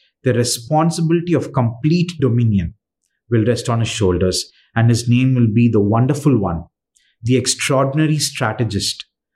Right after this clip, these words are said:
the Mighty God, the Father of Eternity, the Prince of Peace. Great and vast is his dominion. He will bring immeasurable peace and prosperity. He will rule on David's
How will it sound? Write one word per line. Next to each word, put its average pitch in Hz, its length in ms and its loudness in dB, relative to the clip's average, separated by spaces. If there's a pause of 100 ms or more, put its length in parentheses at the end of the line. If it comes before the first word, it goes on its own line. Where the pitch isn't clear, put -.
(180)
the 117 120 0
Mighty 139 580 2
God, 95 360 -2 (380)
the 113 140 0
Father 156 480 0
of 151 140 0
Eternity, 117 800 0 (180)
the 110 100 -2
Prince 120 680 -2
of 104 240 -4 (100)
Peace. - 480 -2 (500)
Great 147 460 2
and 120 240 0
vast 117 400 -2
is - 160 0
his 117 140 2
dominion. 101 640 2 (300)
He 143 160 2
will 135 160 2
bring 123 240 0
immeasurable 131 720 2 (120)
peace 131 260 0
and 117 140 0
prosperity. 101 800 -2 (240)
He 160 240 2
will 165 160 2
rule 147 420 2
on 120 160 -2
David's 123 420 0